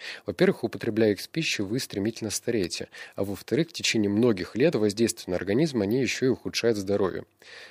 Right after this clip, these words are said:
Подобное происходит вне зависимости от того, что вы думаете о влиянии глютена на человеческий организм. Избыток, вот щас внимание,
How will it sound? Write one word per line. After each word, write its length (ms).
Подобное 580
происходит 600
вне 100
зависимости 600
от 140
того, 300
что 180
вы 140
думаете 420
о 60
влиянии 340
глютена 480
на 160
человеческий 640
организм. 500
Избыток, 560
вот 100
щас 240
внимание, 500